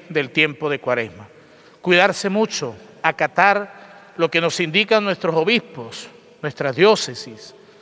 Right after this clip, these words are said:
y sobre todo en ese momento también de fe y esperanza, como es la fraternidad y la solidaridad, recordar que es Cristo quien se presenta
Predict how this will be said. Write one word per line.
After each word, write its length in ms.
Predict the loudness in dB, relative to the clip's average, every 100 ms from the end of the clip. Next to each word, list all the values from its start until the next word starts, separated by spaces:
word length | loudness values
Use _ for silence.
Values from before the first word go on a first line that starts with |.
| -20 -20 -20 -20 -4
y 100 | 0
sobre 300 | 4 4 4
todo 680 | 6 6 8 6 2 -2 -2
en 140 | 0
ese 460 | 2 2 4 4 4
momento 640 | 2 0 2 0 -2 -4
también 520 | -2 -2 2 0 -2 -10 -20 -20 -20 -6
de 100 | -6
fe 140 | 0 2
y 60 |
esperanza, 800 | 2 2 2 2 0 -4 -4 -4 -10 -20 -20 -20 _ _ -10
como 260 | -4 2
es 340 | 2 2 -4 -4
la 140 | -2 0
fraternidad 720 | -2 -2 -4 -4 -2 0 0
y 80 | -2
la 100 | -6
solidaridad, 920 | -6 -6 -2 -2 -2 0 0 0 -6 -20 -20 -20 -20 _ _ _
recordar 680 | -4 -4 -2 -2 2 0 0
que 560 | -4 -2 -2 -4 -6 -12
es 160 | -8 -8 -2
Cristo 640 | -2 -2 -4 -8 -8 -10 -20 -20 _ _ _ _
quien 220 | -6 -6 -2
se 120 | -4
presenta 760 | -2 -4 0 -2 0 -2 -2